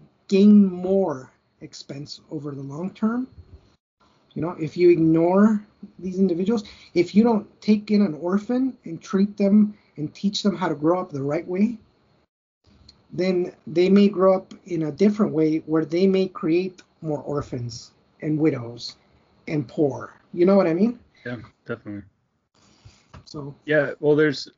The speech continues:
Speaker 2: I think there's wisdom behind really all three of these sections. Obviously, these revelations are, are given to us even today. Um, granted, we're not expected to contribute to a united firm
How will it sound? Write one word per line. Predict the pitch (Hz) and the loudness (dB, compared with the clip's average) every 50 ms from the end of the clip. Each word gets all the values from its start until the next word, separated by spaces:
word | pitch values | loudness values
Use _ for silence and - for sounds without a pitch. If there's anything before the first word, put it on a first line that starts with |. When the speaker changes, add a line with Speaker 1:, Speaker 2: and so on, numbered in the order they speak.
| - | -12
Speaker 2:
I | 139 139 | -8 -6
think | 170 175 | -6 -4
there's | 160 147 127 117 | -4 -4 -4 -2
wisdom | 131 135 127 127 127 123 | -4 -4 -2 0 0 0
behind | 123 120 123 120 117 117 120 123 _ _ _ _ _ _ _ _ _ _ _ - | 0 -2 -6 -6 -6 -6 -6 -8 _ _ _ _ _ _ _ _ _ _ _ -2
really | 139 151 147 131 | 0 0 2 2
all | 123 120 | 0 -2
three | 117 - - 123 120 | -4 -4 -4 -4 -4
of | 110 | -4
these | 110 107 101 - | -4 -6 -6 -4
sections. | 123 113 107 - - 101 95 95 92 - - - - - | -6 -6 -6 -6 -10 -10 -8 -8 -10 -12 -14 -18 -18 -16
Obviously, | 120 117 104 107 - - 117 107 | -14 -12 -10 -10 -8 -4 -4 -4
these | 98 107 107 - - | -2 -4 -6 -4 -6
revelations | 117 104 101 107 107 110 113 - - 107 101 95 101 | -8 -6 -6 -6 -6 -6 -6 -6 -6 -8 -6 -6 -6
are, | 101 101 98 95 95 _ _ _ _ _ _ _ _ _ _ _ _ _ _ _ - 123 | -6 -6 -6 -8 -12 _ _ _ _ _ _ _ _ _ _ _ _ _ _ _ -12 -8
are | 113 104 101 98 101 98 - _ _ _ - 127 | -6 -6 -6 -6 -8 -10 -14 _ _ _ -6 0
given | 127 139 143 135 127 | 2 4 4 4 2
to | - - 123 120 | 2 2 0 0
us | 120 117 117 - - - - _ _ - | 0 -2 -4 -8 -14 -18 -20 _ _ -4
even | 143 135 127 123 110 | -2 0 0 0 0
today. | - - 110 113 110 101 90 92 90 _ _ _ _ _ _ _ _ _ - | -2 -4 -4 -2 -2 -2 -4 -8 -12 _ _ _ _ _ _ _ _ _ -10
Um, | 117 113 107 101 104 - - - 127 | -8 -8 -6 -8 -8 -12 -12 -12 -4
granted, | - 139 139 131 - 123 | -2 0 0 0 0 -2
we're | 113 127 131 | 0 2 2
not | 131 131 131 127 | 2 2 2 -2
expected | 120 - - - 127 127 - - 123 104 | -4 -4 -4 -4 -4 -4 -4 -8 -8 -8
to | - 110 | -8 -10
contribute | - - 110 110 - 139 135 120 123 127 123 123 - | -10 -8 -10 -6 -2 -2 -2 0 0 -2 -2 -4 -8
to | - - 120 117 117 113 | -10 -6 -6 -4 -4 -4
a | |
united | 110 110 110 120 120 120 113 107 | -4 -4 -4 -4 -4 -4 -6 -8
firm | _ - 147 147 147 143 143 143 139 | _ -2 0 2 4 4 4 2 0